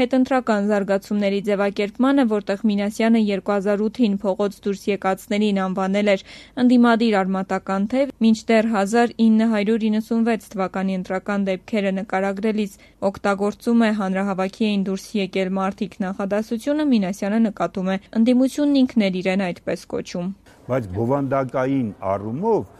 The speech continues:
Speaker 2: ենթադրենք, որ ասեն, «Էս բոլորը դրեք, փոխեք», դա անհնարին է, ը, և իմ տեսակետն է որպես, ը, կոնկրետ, ը,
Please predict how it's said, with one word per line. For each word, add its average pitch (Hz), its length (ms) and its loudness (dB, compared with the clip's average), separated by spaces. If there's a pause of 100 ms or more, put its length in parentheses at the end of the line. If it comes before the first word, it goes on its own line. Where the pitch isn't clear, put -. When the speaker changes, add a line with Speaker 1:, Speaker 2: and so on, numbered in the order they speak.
(240)
Speaker 2:
ենթադրենք, 113 680 -4
որ 110 160 -6 (340)
ասեն, 113 400 -6
«Էս - 140 -12 (100)
բոլորը 110 400 -4
դրեք, 101 320 -6 (320)
փոխեք», 139 320 -10
դա 117 160 -8
անհնարին 120 480 -8
է, 73 80 -18
ը, - 540 -16 (180)
և 123 240 -4
իմ 127 220 -4
տեսակետն 131 640 -6
է 87 40 -10 (120)
որպես, 92 340 -10
ը, - 500 -14 (540)
կոնկրետ, 107 520 -6
ը, 101 240 -8